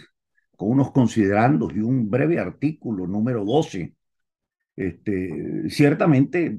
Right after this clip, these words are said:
eh, me saltaron las alarmas porque, eh, yo me aproximo al tema venezolano y lo digo con mucha franqueza frente a ti, Napoleón, este, con mucho cuidado, porque, como bien lo decías, yo soy,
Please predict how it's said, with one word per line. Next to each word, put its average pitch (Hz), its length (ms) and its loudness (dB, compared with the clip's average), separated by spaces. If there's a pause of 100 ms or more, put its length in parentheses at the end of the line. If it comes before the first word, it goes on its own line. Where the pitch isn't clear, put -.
eh, 101 260 -6
me 85 680 -6
saltaron 170 500 -2
las 143 160 0
alarmas 135 580 2
porque, 104 460 -12 (520)
eh, 110 280 -4
yo 165 100 4
me 226 120 2
aproximo 190 420 -2
al 165 140 -2
tema 165 220 4
venezolano 131 760 0
y 101 60 -6
lo 101 180 -6
digo 151 260 2
con 123 140 -4
mucha 156 420 -2
franqueza 127 680 -4
frente 85 380 -6
a 82 100 -8
ti, 131 240 0
Napoleón, 98 760 -2 (560)
este, 104 460 -4
con 135 180 2
mucho 165 520 2
cuidado, 117 680 2
porque, 90 680 -12
como 110 240 -4
bien 131 200 4
lo 175 120 4
decías, 143 480 0
yo 123 140 -6
soy, 127 500 -2